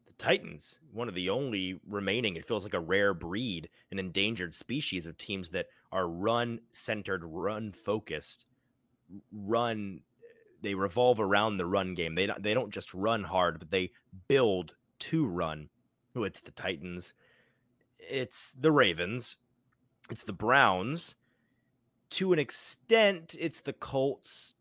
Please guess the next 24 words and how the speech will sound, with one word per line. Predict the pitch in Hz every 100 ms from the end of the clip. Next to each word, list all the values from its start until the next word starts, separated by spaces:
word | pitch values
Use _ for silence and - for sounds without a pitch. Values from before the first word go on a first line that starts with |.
| _
To | - 160
an |
extent, | 139 - - - - 208 214 160 - -
it's | 143 139 -
the | 123
Steelers, | 117 - - _ _ _ - - - 160 165 170 165 160 151 139
but | 135 117 -
not | 127 135 71
really | 104 127 123
'cause | 107 110
Najee | 113 107 104
Harris | 110 101
has | 95
been | 92 104 98
kind | 98
of | 90
a | 87
bust. | 95 120 107 - _ - _ -
To | 139
an | 110
extent, | - - - 165 160 143 - - _ _
it's | 123 -
the | 104
Texans. | - 160 156 - 98 95 98 -